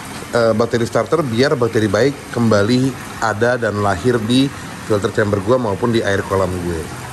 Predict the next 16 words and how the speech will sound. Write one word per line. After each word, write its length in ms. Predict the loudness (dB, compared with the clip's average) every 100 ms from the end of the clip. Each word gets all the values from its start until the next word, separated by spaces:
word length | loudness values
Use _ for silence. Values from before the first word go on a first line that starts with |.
| -14 -14 -14 -14 -12 -10 -4
Gitu. 720 | -2 2 4 4 2 0 -2 -6 -12 -14 -14 -14 -14 -12 -4
Nah, 160 | -4 -4 -12 -16 -16 -16 -16 -16 -16 -14 -14 -12 -14 -14 -14 -14 -2
bukan 320 | 2 2 0
iklan, 320 | -2 -2 -2
tapi 160 | -2 0
kebetulan 320 | 2 2 2 2
yang 80 | 2
gue 80 |
mau 160 | 2 2
pakai 240 | -2 -2
ini 80 | -4
sekarang, 480 | -2 2 4 2 0 -6 -12 -14 -16 -16 -16 -2
eh, 200 | 2 4 4
bakteri 320 | 2 2 0
starternya 320 | 0 0 2
merek 320 | 2 2 0